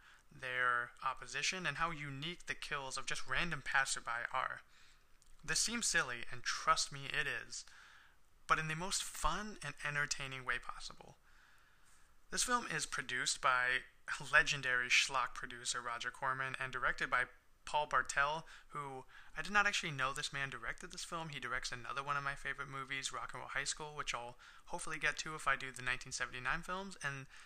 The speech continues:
they are known, again, for their campy, over-the-top, ridiculous set pieces,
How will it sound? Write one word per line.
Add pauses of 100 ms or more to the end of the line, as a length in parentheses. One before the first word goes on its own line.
(200)
they
are
known,
again,
for
their
campy, (180)
over-the-top, (100)
ridiculous
set
pieces,